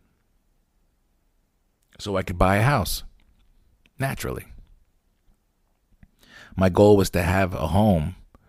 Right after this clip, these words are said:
where my kids could have a room. Maybe they would have to share a room at first. I,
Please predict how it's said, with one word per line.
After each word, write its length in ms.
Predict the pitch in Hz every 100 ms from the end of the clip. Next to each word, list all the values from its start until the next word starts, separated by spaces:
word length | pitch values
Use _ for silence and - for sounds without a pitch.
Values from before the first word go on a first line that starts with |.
| _ _ _ _ _
where 100 | 82
my 140 | 82 78
kids 240 | - 85
could 180 | - 78
have 240 | 80 78
a 60 | 71
room. 320 | 76 60 - - - -
Maybe 280 | 87 110 117
they 160 | 110
would 120 | 104 98
have 180 | 98
to 80 | -
share 260 | 85 101 92
a 40 |
room 220 | 87 87 -
at 180 | 87 -
first. 500 | - 80 76 - - -
I, 80 | -